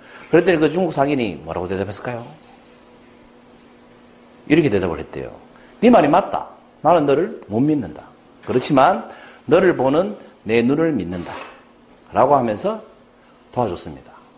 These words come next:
그리고 임상옥이 나중에 거상이 돼가지고 다 갚아줬죠. 그리고 임상옥이 풀어준 여인은 그날에서 대단한 권력가한테 시집을 가서 임상옥이 중국 진출하는데 엄청나게 도움을 많이 줬죠.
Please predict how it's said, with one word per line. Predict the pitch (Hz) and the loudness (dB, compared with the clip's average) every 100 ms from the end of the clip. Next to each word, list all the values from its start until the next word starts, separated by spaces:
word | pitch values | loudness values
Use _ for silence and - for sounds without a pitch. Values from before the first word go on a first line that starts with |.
| _ - | _ -8
그리고 | 139 127 | -2 0
임상옥이 | 139 151 127 | 2 2 4
나중에 | 110 110 120 185 - - - - | 2 2 -4 -6 -12 -20 -18 -2
거상이 | 127 151 143 | 0 2 2
돼가지고 | 110 95 82 90 113 | 0 0 -2 -6 -8
다 | - 95 | -8 -6
갚아줬죠. | 139 - 113 85 - - - _ - - - - - | -4 -4 -8 -12 -12 -12 -14 _ -20 -20 -20 -20 -4
그리고 | 147 143 | 2 4
임상옥이 | 156 185 165 | 4 6 4
풀어준 | - 180 160 135 | 4 2 2 0
여인은 | 117 107 127 190 - - - - - | 2 2 0 0 -6 -18 -20 -20 -4
그날에서 | 151 170 151 135 - | 2 4 4 0 -2
대단한 | 113 123 156 156 | 2 4 4 4
권력가한테 | 196 190 131 113 107 | 2 2 2 -2 -4
시집을 | 117 139 123 | -8 -6 -4
가서 | 90 85 135 190 208 - - | -2 -2 -2 -4 -6 -18 -12
임상옥이 | 117 147 147 127 | -4 -2 0 -2
중국 | 127 151 120 | -4 -6 -6
진출하는데 | 120 120 101 87 90 131 | -6 -2 -2 0 0 0
엄청나게 | 113 120 156 190 175 | -2 -4 -2 -2 -2
도움을 | 135 117 107 | -4 -6 -6
많이 | 76 82 | -8 -10
줬죠. | 69 - - | -14 -18 -20